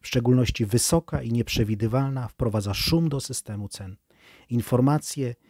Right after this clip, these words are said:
sygnały cenowe stają się trudne lub niemożliwe do interpre-, interpretacji i koordynacja, yy,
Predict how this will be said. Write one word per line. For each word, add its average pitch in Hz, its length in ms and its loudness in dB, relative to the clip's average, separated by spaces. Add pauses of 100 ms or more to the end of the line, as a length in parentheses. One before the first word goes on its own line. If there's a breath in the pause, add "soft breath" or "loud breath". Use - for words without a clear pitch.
(220 soft breath)
sygnały 127 560 2
cenowe 113 420 0
stają 110 280 -4
się 110 180 -2
trudne 143 420 2
lub 127 260 0
niemożliwe 147 640 2
do 131 80 -2
interpre-, 110 340 -4 (140)
interpretacji 123 840 -6
i 156 120 -4
koordynacja, 117 800 0 (800 soft breath)
yy, 113 580 -4